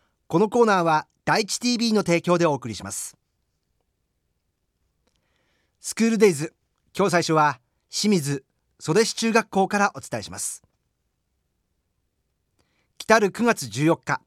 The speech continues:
清水袖師中学校では赤、白、青の三色対抗で体育祭が行われます。ワンフォーオール、突き進め優勝の頂へのスローガンのもと、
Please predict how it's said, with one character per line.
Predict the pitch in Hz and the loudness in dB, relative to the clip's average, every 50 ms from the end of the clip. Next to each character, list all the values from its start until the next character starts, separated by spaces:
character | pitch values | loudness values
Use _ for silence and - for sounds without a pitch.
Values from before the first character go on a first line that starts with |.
| _ _ _ _ _ _ _ _ _ _ _ _ _ _ | _ _ _ _ _ _ _ _ _ _ _ _ _ _
清 | - - 180 180 | -8 -2 0 2
水 | 170 151 135 | 2 0 0
袖 | 120 147 151 170 | -2 -2 0 0
師 | 156 - | 0 0
中 | - 185 180 | -2 0 2
学 | 185 170 - | 2 2 2
校 | - 160 | 0 0
で | 151 147 | 0 2
は | 143 139 135 127 - - _ _ _ _ _ _ _ _ - | 2 0 0 -2 -4 -8 _ _ _ _ _ _ _ _ -2
赤、 | 151 185 185 - 170 107 - - _ _ _ | 0 0 0 0 -2 -2 -4 -8 _ _ _
白、 | _ - - - - 175 160 131 - _ _ _ | _ -10 -8 -4 0 2 2 0 0 _ _ _
青 | 156 165 160 147 | -2 0 0 0
の | 131 120 | 0 -4
三 | - - 160 185 208 | -4 -2 -2 0 0
色 | - 220 - 202 | -2 -4 -4 -2
対 | - 208 196 | -2 -2 -2
抗 | - - 147 131 | -2 -4 -4 -4
で | 127 120 104 - _ _ _ _ _ _ - | -4 -4 -6 -8 _ _ _ _ _ _ -4
体 | - 160 202 | -2 0 0
育 | 226 185 - | 0 -2 -4
祭 | - 226 208 196 | -2 0 0 2
が | 190 202 180 | 2 2 0
行 | 131 - 120 | 0 -2 -6
わ | 113 107 | -6 -6
れ | 104 101 | -6 -8
ま | 95 101 | -10 -10
す。 | - - - - _ _ _ _ _ _ _ _ _ _ _ _ _ _ _ _ _ _ _ _ _ _ _ _ _ _ _ _ _ _ _ _ _ _ _ _ | -12 -12 -14 -16 _ _ _ _ _ _ _ _ _ _ _ _ _ _ _ _ _ _ _ _ _ _ _ _ _ _ _ _ _ _ _ _ _ _ _ _
ワ | 127 - 208 | 2 2 2
ン | 226 214 | 2 2
フ | - 214 | 2 2
ォ | 208 196 | 2 2
ー | 208 | 4
オ | 214 180 165 | 4 2 2
ー | 147 | 2
ル、 | 127 110 - _ _ _ _ _ _ _ _ _ | 0 -6 -10 _ _ _ _ _ _ _ _ _
突 | - - - | -10 -6 -4
き | 233 220 | -4 -4
進 | - 226 208 - 220 | -4 -4 -2 0 0
め | 180 127 95 - _ _ _ _ | 0 0 -2 -6 _ _ _ _
優 | - 131 170 | -4 -2 0
勝 | 208 - - 196 185 165 | 0 0 2 2 2 2
の | 165 151 | 0 0
頂 | - 170 160 160 - - 156 156 | 0 0 -2 -2 -2 -2 -2 -2
へ | 143 | -2
の | 123 98 - | -2 -4 -8
ス | - - 160 160 | -6 -2 0 0
ロ | 175 | 2
ー | 170 | 2
ガ | 160 147 | 0 -2
ン | 135 | -2
の | 131 | -2
も | 127 127 | -2 -2
と、 | 120 139 120 - | -2 -2 -4 -4